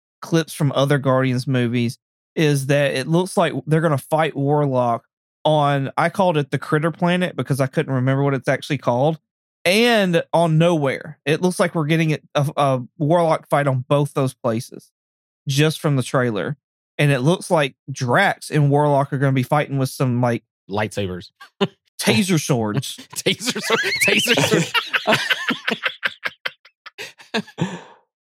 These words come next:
Speaker 2: Wait, can I go on a Comic Pasta tangent? I had this great epiphany
Speaker 1: Absolutely.
Speaker 2: that they should have done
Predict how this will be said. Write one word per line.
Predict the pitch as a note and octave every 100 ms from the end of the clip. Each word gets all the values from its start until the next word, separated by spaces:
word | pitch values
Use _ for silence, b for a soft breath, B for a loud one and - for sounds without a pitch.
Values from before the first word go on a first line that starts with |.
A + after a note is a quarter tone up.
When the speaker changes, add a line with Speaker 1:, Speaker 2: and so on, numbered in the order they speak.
| _
Speaker 2:
Wait, | E4+ - - b
can | - C5
I | B4
go | G#3+
on | F3+ D#3+
a | C#3
Comic | - C#3 C3+ B2+ A2+
Pasta | A#2+ A2+ A#2+
tangent? | - G#2+ G#2+ G#2 G#3+ D3+
I | G#3+
had | F#3 D#3+
this | C#3 - b b _
great | - B2+ C3+ C3
epiphany | B2+ - C3
Speaker 1:
Absolutely. | A2+ A2 A#2 A#2
Speaker 2:
that | C3
they | B2
should | A2+ - B2
have | B2 F#2+
done | A2+ A2 G#2+ G2+